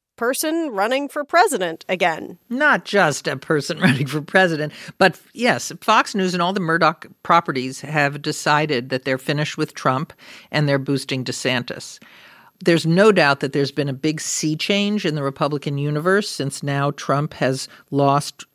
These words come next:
Speaker 2: three elections, twenty eighteen, twenty, and now twenty twenty-two. They're not turning on him because they think that he is bad for democracy or they disagree with his positions. They're turning on him because they think he is a loser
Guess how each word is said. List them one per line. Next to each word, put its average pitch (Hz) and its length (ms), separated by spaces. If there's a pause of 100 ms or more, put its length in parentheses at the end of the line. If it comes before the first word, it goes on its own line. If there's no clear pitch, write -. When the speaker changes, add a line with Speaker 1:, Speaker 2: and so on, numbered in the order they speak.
Speaker 2:
three 156 300
elections, 147 720
twenty 143 400
eighteen, 147 600 (320)
twenty, 156 500 (340)
and 156 120
now 147 180
twenty 147 320
twenty-two. 143 720 (240)
They're 147 160
not 151 460
turning 180 400
on 175 160
him 185 400 (320)
because 151 560
they 143 200
think 151 460
that 139 220
he 147 260
is 139 160
bad 143 300
for - 120
democracy 147 720
or 143 160
they 135 140
disagree 143 500
with 139 180
his 139 180
positions. 175 640 (260)
They're 143 160
turning 151 320
on 147 80
him 143 160
because 139 300
they 135 160
think 139 260
he 135 200
is 131 120
a 127 80
loser 139 560